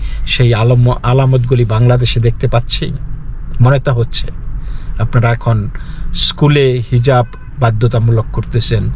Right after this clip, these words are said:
ছাত্রছাত্রীদেরকে বলা হচ্ছে, আহ, কোরআনের সূরা, কোরআনের আয়াত মুখস্থ করতে। তারপরে আপনারা গলাবাজি করেন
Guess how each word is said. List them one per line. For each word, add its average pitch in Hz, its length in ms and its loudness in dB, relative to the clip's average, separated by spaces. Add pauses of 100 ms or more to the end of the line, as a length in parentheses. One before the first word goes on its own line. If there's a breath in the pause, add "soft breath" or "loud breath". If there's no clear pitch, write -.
(480 loud breath)
ছাত্রছাত্রীদেরকে 127 880 0
বলা 117 260 2
হচ্ছে, 110 480 0 (540 loud breath)
আহ, 107 520 0
কোরআনের 135 420 2 (1200)
সূরা, 139 460 2 (100)
কোরআনের 117 380 0
আয়াত 131 420 2 (460 loud breath)
মুখস্থ 120 400 0
করতে। - 500 -2 (1000 loud breath)
তারপরে 131 400 2
আপনারা 117 320 2
গলাবাজি 117 500 2
করেন 104 380 -2